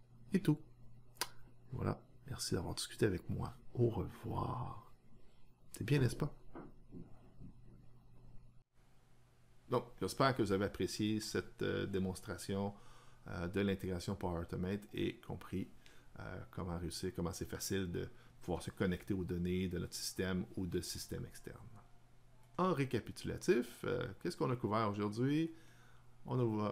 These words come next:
on a regardé qu'est-ce que le P V A, fait le survol, c'est quoi, comment le créer, euh, puis pourquoi créer un, un P V A, un chatbot. On a créé un bot,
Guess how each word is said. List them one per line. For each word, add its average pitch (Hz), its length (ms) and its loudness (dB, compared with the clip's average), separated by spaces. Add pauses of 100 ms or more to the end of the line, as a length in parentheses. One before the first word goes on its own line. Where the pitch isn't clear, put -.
on 101 160 2
a 110 60 4
regardé 110 680 4
qu'est-ce 214 300 4
que - 80 2
le 107 80 4
P 98 160 2
V 90 220 4
A, 107 400 4 (260)
fait 107 160 -2
le 101 60 0
survol, 92 600 2 (460)
c'est 131 140 0
quoi, 87 420 0 (140)
comment 120 260 2
le 113 60 2
créer, 90 680 4 (600)
euh, 78 400 -4
puis - 80 -4
pourquoi 92 440 0 (320)
créer 87 260 -4
un, - 340 -6
un - 40 -10
P - 120 -10
V - 160 -6
A, - 760 -16
un - 60 -8
chatbot. - 320 -10 (1900)
On 90 100 4
a 95 60 6
créé 92 480 6
un 85 100 -2
bot, 85 220 2